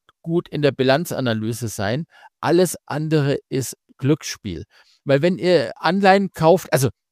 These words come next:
zumindest mal, wenn wir im Bereich der, der niedrigen Bonitäten sind, wenn jemand von einem,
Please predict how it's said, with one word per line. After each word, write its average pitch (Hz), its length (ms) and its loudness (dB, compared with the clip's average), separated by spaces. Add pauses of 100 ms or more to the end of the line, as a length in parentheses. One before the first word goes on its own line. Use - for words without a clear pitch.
(220)
zumindest 156 500 0
mal, 135 220 2
wenn 139 180 0
wir 139 160 2
im 135 160 -4
Bereich 123 520 2 (420)
der, 120 160 4
der 123 180 -2
niedrigen 135 400 0
Bonitäten 117 560 2
sind, 117 240 -6
wenn 120 140 0
jemand 131 260 -2
von 127 180 -6
einem, 113 220 -6